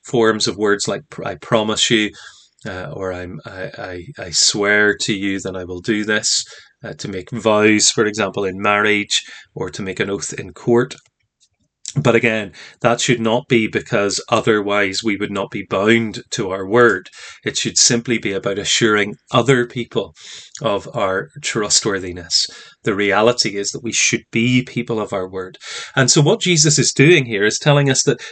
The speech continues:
God's purpose is not simply, again, that we tick a box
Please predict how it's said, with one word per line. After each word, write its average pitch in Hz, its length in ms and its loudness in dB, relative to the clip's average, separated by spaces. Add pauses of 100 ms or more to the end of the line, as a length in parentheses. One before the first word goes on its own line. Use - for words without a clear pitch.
(120)
God's 151 380 2
purpose 120 340 0
is 135 100 0
not 160 240 4
simply, 151 460 6
again, 117 340 2
that 107 160 -6
we 117 220 -2
tick 147 240 2
a 131 40 2
box - 600 2